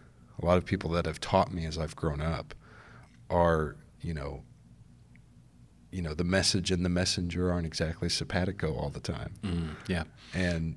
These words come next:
Speaker 1: and I think that, you know, one of the things that, that, that, that sort of set off a, I, I, I'm very, I like to be very introspective and think about points where, "Oh, that was where that started." <laughs> That was where this journey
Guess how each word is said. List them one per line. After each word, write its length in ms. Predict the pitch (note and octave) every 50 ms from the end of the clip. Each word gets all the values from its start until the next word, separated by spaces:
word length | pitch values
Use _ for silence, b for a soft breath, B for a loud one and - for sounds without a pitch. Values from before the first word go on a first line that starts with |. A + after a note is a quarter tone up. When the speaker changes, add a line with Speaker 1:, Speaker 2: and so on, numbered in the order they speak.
| - - -
Speaker 1:
and 120 | G2 F#2+
I 80 | F2+ F2+
think 320 | - - A2+ A2 G#2 - -
that, 240 | F#2+ E2+ E2+ D2+ - - - - - - - - - - - - -
you 140 | - F#2 F2
know, 240 | D#2+ D#2 D2 - - - -
one 240 | - F2+ F#2+ G2+ G2+
of 80 | F#2+ F2+
the 80 | F2+ E2+
things 400 | - - F#2 F2+ F2+ E2+ - -
that, 200 | E2+ D#2+ - -
that, 260 | F2 E2+ E2 D#2 - - - - - - - - - - - -
that, 260 | G2+ G2 - G2+ -
that 160 | B2+ B2+ B2
sort 220 | - - A#2 G2
of 80 | F#2 -
set 260 | - - - G2 F#2
off 320 | F2+ E2 D#2+ E2 D#2+ - -
a, 240 | F2 D#2+ D2 D2 - - - - -
I, 60 | G2+
I, 340 | F#2+ G2 G2 G2+ G2 - F#2+
I'm 140 | F#2+ F#2+ F2
very, 180 | - F2 E2 - -
I 80 | F#2
like 220 | F2 E2 D#2+ E2 -
to 80 | -
be 80 | - D#2+
very 220 | D#2 E2 E2 E2 E2
introspective 680 | D#2+ - - D#2+ - - - E2 D#2+ - - D#2+ D#2
and 160 | E2+ D#2+ C#2+ -
think 180 | E2+ E2 -
about 300 | F2 D#2+ D#2 D2 C#2 -
points 400 | - F2+ E2+ E2 D#2 - - -
where, 220 | D#2+ D#2 D2 D2+ - B B B B B B
"Oh, 120 | - E2+ D#2+
that 200 | E2+ F2+ F2 D2+
was 140 | D#2 F2+ F#2
where 140 | E2+ E2 D#2
that 260 | E2 E2 D#2+ - -
started." 480 | - - - - - - - E2+ F#2 F2+
<laughs> 720 | - - - - - F#2+ A2+ - - - - - - - -
That 160 | A#2+ A#2 -
was 140 | G#2 F#2+ F#2+
where 140 | G2+ F#2 E2+
this 220 | F#2+ F#2+ F#2+ -
journey 560 | - F2+ E2+ E2+ E2 D#2+ - - - - G#2+